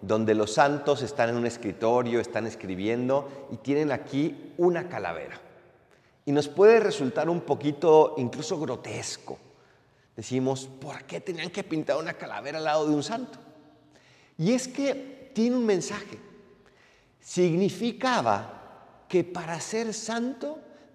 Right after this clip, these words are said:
tienes que ser consciente de que esta vida se acaba. Tienes que tener presente a la muerte todos los días, no como una realidad que nos da miedo, sino como una realidad que da sentido a todo lo que hacemos.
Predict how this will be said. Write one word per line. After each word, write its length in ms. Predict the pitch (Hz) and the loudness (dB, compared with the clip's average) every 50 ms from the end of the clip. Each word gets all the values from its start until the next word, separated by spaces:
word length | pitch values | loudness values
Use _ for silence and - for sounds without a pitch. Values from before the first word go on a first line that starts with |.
| _ _ | _ _
tienes 500 | - 196 240 233 214 190 180 160 - - | -2 0 2 4 4 2 2 0 -4 -6
que 180 | - - 185 175 | -4 -2 -2 -2
ser 320 | - - 170 160 147 - | -2 -2 -2 -2 -2 -2
consciente 1000 | - 131 120 117 113 - - 160 170 175 180 180 175 - 202 208 208 - - - - - | 0 0 0 0 0 -2 -2 -2 -2 -2 -2 -4 -6 -6 -8 -8 -8 -12 -18 -20 -12 -2
de 140 | - 190 | 0 0
que 100 | 185 214 | 2 2
esta 220 | 214 208 208 202 185 | -2 -2 -4 -6 -4
vida 240 | 175 165 160 147 139 | -2 0 0 0 -2
se 120 | - 123 | -4 -8
acaba. 340 | 107 - 110 98 95 90 - - - - - _ _ _ _ _ _ _ _ _ - - _ _ | -8 -8 -8 -8 -10 -10 -14 -18 -20 -20 -20 _ _ _ _ _ _ _ _ _ -20 -20 _ _
Tienes 300 | - 208 220 226 220 220 | 0 2 2 2 2 2
que 100 | - 220 | 0 0
tener 300 | 196 196 202 214 208 208 | 2 2 4 2 2 2
presente 580 | 196 185 151 - - 214 214 208 214 208 214 190 | 2 0 0 2 2 4 4 4 4 2 2 2
a 40 | |
la 120 | 175 151 143 | 2 2 2
muerte 360 | 151 170 190 190 185 185 180 | 4 2 2 2 2 -2 -4
todos 320 | 180 - 196 185 170 180 | -2 -2 -4 -2 -2 0
los 180 | 156 143 127 110 | 0 0 0 0
días, 340 | 190 - - 117 - - - - - - - | -2 0 0 0 -2 -6 -10 -16 -18 -6 0
no 260 | 170 190 254 277 277 | 6 6 8 8 8
como 240 | 277 269 240 240 247 | 6 2 4 4 4
una 220 | 254 247 262 254 247 | 4 4 2 0 0
realidad 920 | 233 214 196 180 165 147 139 143 147 135 151 165 170 170 180 190 185 - - - - - - - - - - - - - | 0 2 2 2 2 2 2 2 2 4 4 4 4 4 2 0 -2 -6 -12 -16 -16 -18 -20 -20 -20 -20 -20 -18 -4 -2
que 100 | 175 160 | 0 2
nos 220 | 156 156 151 143 | 2 0 0 0
da 100 | 190 196 | 0 0
miedo, 380 | 196 190 190 185 170 131 113 98 - - - - - - | 0 0 0 0 -2 -4 -6 -8 -10 -16 -20 -20 -20 -20
sino 360 | - - - 170 165 175 175 175 | -10 2 4 4 4 4 2 2
como 220 | 175 170 180 214 | 2 2 4 4
una 200 | 240 247 262 262 | 4 4 4 4
realidad 840 | 233 214 196 160 151 143 131 147 147 156 175 180 - - - - - | 4 2 2 4 4 4 4 4 4 4 2 0 -2 -10 -16 -10 -4
que 140 | - 240 233 | -2 0 0
da 200 | 233 262 277 254 | 0 0 -2 0
sentido 440 | 269 240 233 214 - 233 240 240 | 2 2 2 2 0 0 2 2
a 120 | 233 233 247 | 2 2 4
todo 200 | 254 254 254 254 | 2 2 4 4
lo 160 | 214 175 - | 2 2 2
que 80 | - 120 | -2 -6
hacemos. 760 | - - 160 185 240 294 202 113 104 - - - - - | -4 -2 -2 -2 -2 -4 -6 -8 -10 -10 -12 -14 -16 -18